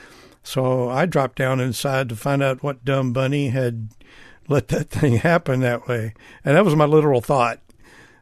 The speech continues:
Uh, so I dropped down inside the vehicle from being outside the cupola and turned around. And as I turned around, everybody was getting out of the vehicle,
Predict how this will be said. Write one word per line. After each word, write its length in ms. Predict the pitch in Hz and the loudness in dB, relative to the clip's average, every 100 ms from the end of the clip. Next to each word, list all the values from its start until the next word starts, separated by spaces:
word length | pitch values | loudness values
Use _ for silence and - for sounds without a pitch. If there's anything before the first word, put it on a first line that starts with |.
| - | -8
Uh, 260 | 117 117 | -4 -4
so 260 | 107 - 127 | -4 -2 0
I 140 | 123 | 0
dropped 280 | 110 - 156 | 0 0 0
down 220 | 131 135 | 0 0
inside 400 | 123 113 147 156 | -2 -4 -2 0
the 80 | 143 | -2
vehicle 600 | 117 110 104 - 117 127 | -2 -2 -4 -6 -6 -8
from 540 | - 127 123 120 120 - _ _ _ - 233 - | -8 -6 -4 -6 -8 -12 _ _ _ -20 -20 -10
being 260 | 127 123 120 | -4 -4 -2
outside 420 | 120 123 - 117 | -4 -6 -6 -6
the 80 | 113 | -4
cupola 520 | - 127 110 110 113 - - - - - - _ - | -4 -4 -4 -6 -8 -18 -20 -20 -20 -20 -20 _ -4
and 180 | 117 | -4
turned 280 | - 147 143 | 0 0 2
around. 400 | 131 135 139 131 | 0 0 0 0
And 100 | 120 | 0
as 160 | 117 113 | 0 -2
I 80 | 113 | -2
turned 280 | - 123 120 | -2 -2 0
around, 300 | 120 120 - | -2 -2 -2
everybody 720 | 143 147 131 107 104 113 110 | 0 0 -2 -4 -4 -2 -2
was 200 | 107 101 | -4 -6
getting 320 | - 113 110 107 | -4 -4 -4 -4
out 120 | 104 | -4
of 40 | |
the 60 | 101 | -6
vehicle, 600 | 101 110 104 110 107 | -6 -6 -6 -6 -6